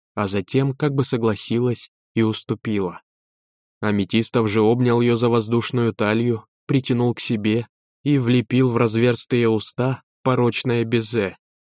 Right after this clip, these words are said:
Конечно, ваше превосходительство, я лицо духовное, и страсти земные должны скользить по мне, так сказать, не задевая. Но я человек грешный,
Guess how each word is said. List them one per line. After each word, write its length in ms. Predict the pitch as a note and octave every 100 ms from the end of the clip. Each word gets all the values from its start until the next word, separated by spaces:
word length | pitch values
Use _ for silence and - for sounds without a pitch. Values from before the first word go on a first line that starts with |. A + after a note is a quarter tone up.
| _
Конечно, 520 | - F#2+ B2 C3 C#3 B2
ваше 280 | C3 -
превосходительство, 1080 | A#2 B2 A#2 - A#2+ A#2+ C3 B2 - A#2+ A#2 _ _ -
я 220 | G#2 B2
лицо 320 | B2+ A2+ -
духовное, 840 | A#2 A2+ - A#2 A#2 A2 G2 E2 - _ -
и 120 | G#2
страсти 580 | G2 - G3+ A2 - A2+
земные 380 | G#2+ G#2+ A2 A2
должны 380 | A2 G#2+ G#2+ A2+
скользить 600 | - A#2 G#2 G2+ A2 -
по 140 | A2+
мне, 200 | A2 A2+
так 180 | - -
сказать, 520 | - A2+ A2+ G#2 - -
не 180 | A#2
задевая. 720 | A2 A2+ A2+ A2 A2 G2+ F2 - _ _ _ _ _
Но 220 | - G#2+ G#2
я 240 | G2+ A#2+
человек 460 | - A#2 A2+ A#2 G#2+
грешный, 680 | G#2+ G#2 G#2 - G2 F2